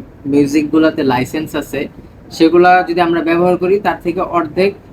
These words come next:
মিউজিক কোম্পানি নেবে এবং অর্ধেক আমাদেরকে তারা শেয়ার করবে। এবং গিফট এবং স্টার, এটা আগে ছিল, স্টারের মাধ্যমে ইনকাম করা যেত।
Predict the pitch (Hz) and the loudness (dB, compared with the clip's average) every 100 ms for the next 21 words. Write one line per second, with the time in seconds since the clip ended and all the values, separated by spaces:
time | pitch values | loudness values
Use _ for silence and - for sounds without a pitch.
0 | - 147 156 160 175 190 180 196 202 202 | -14 0 2 2 -2 -2 -2 -2 0 0
1 | 208 185 165 160 196 190 156 143 147 - | -2 -2 -2 -2 -2 -4 -6 -4 -6 -6
2 | 208 302 - 143 139 - 139 117 123 110 | -8 -8 -8 -6 -6 -4 -4 -4 -6 -10
3 | - - - - - - 160 185 156 175 | -14 -20 -20 -20 -18 -6 0 2 2 2
4 | 196 208 202 190 180 170 - 147 - - | 0 0 -2 0 -2 -2 -4 -6 -6 -10
5 | - 151 143 135 143 151 143 151 143 - | -6 -2 0 -2 -4 -2 -2 -2 -2 -4
6 | - - - 151 147 147 147 151 143 143 | -6 -8 -4 -2 -2 -2 -2 -2 -2 -4
7 | 147 147 151 | -4 -2 -2